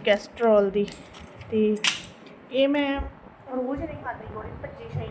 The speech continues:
ਜਿਹੜੀ ਖਾਂਦੀ, ਜਦੋਂ ਮੈਨੂੰ ਲੱਗੇ ਕਿ ਹੁਣ, ਅਹ, ਮੇਰੇ ਪੈਰ ਦੁਖਦੇ ਨੇ। ਆ ਜਾ। ਹਰਪਿੰਦਰ ਆ ਗਈ ਸੀ ਹੁਣੇ, ਗਈ ਆ ਉੱਠ ਕੇ। ਤੇ ਲਾਈਟ ਨਹੀਂ ਆਈ, ਅੱਠ ਵੱਜ ਕੇ ਪੰਤਾਲੀ ਮਿੰਟ ਹੋ,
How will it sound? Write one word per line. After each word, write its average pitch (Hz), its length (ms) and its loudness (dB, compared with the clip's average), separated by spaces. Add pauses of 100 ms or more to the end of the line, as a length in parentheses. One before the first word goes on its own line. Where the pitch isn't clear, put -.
ਜਿਹੜੀ 214 240 -6
ਖਾਂਦੀ, 233 280 -8
ਜਦੋਂ 240 100 -6
ਮੈਨੂੰ 320 220 -10
ਲੱਗੇ - 280 -10
ਕਿ - 360 -8
ਹੁਣ, - 100 -8
ਅਹ, - 1300 -10 (580)
ਮੇਰੇ 226 220 -4 (100)
ਪੈਰ 214 280 -2
ਦੁਖਦੇ 226 540 -6
ਨੇ। 277 220 -2 (680)
ਆ 220 100 0
ਜਾ। 220 160 -6 (1600)
ਹਰਪਿੰਦਰ 262 460 2
ਆ 247 160 6
ਗਈ 254 280 -4
ਸੀ 320 100 0
ਹੁਣੇ, 285 240 -2 (100)
ਗਈ 220 200 -4
ਆ 226 60 4
ਉੱਠ 220 320 0
ਕੇ। 320 140 -2 (1120)
ਤੇ 214 440 2 (380)
ਲਾਈਟ 226 360 0
ਨਹੀਂ 226 280 -2
ਆਈ, 226 240 2
ਅੱਠ 226 220 -2
ਵੱਜ 226 240 0
ਕੇ 226 100 -10
ਪੰਤਾਲੀ 233 460 0
ਮਿੰਟ 214 280 -2
ਹੋ, 226 280 -2